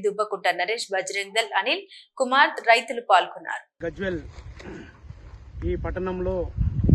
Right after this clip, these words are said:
Speaker 2: నర్సింహుల యొక్క భూమి, భూమిలో వేసినటువంటి పంట అకాల వర్షానికి పంట రెండు ఎకరాలు నష్టం జరగడం, నష్టం జరిగింది.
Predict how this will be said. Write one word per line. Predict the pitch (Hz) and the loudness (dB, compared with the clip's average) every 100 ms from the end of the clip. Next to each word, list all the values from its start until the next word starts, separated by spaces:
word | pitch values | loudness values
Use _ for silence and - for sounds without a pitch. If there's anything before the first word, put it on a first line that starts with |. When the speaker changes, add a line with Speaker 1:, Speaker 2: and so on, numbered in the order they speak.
| - | 10
Speaker 2:
నర్సింహుల | - - 190 185 | 8 4 -4 -6
యొక్క | 185 180 170 156 - - - - - - - - - - - - - - - - | -6 -4 -2 -4 -6 -12 -12 -14 -16 -16 -10 -8 -8 -8 -8 -8 -10 -10 -8 -4
భూమి, | 175 196 190 170 - - - - - - - 165 | -4 -2 -2 -4 -6 -6 -6 -8 -12 -14 -10 -4
భూమిలో | 190 190 202 | -2 0 0
వేసినటువంటి | 185 185 175 175 165 - | -2 -2 -4 -4 -6 -6
పంట | 160 170 185 165 - - - - - | -6 0 0 0 -2 -2 -2 -4 -4
అకాల | 190 196 175 | -2 0 -2
వర్షానికి | 170 185 175 190 190 156 - - - - - | -2 -2 -2 -2 -4 -6 -10 -16 -18 -14 -8
పంట | 170 175 185 | -6 -4 -4
రెండు | 170 175 | -2 -4
ఎకరాలు | 160 180 180 185 147 - - - - - - - 156 | -4 -4 -2 -4 -6 -10 -14 -16 -18 -18 -20 -14 -10
నష్టం | 170 214 196 156 120 - - - 147 | -8 -6 -6 -6 -10 -16 -18 -16 -8
జరగడం, | 175 175 196 151 151 | -6 -4 -4 -4 -6
నష్టం | 165 - 202 180 | -10 -8 -6 -4
జరిగింది. | 165 180 190 | -2 -4 -4